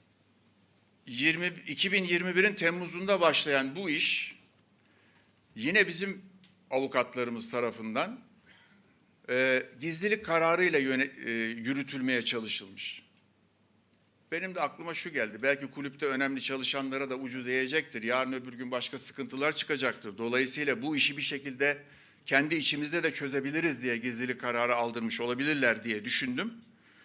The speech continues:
Ee, ama konu pek de öyle değil. Bu kadarını söyleyeyim,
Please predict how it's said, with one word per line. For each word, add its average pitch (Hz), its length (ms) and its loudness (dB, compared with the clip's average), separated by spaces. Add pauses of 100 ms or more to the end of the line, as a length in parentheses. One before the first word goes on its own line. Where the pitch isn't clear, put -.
(520)
Ee, 131 320 0
ama 180 240 2
konu 190 320 -6
pek 190 260 -2
de 156 60 0
öyle 143 400 2
değil. 127 580 2 (480)
Bu 156 80 -6
kadarını 135 400 2
söyleyeyim, 139 480 -2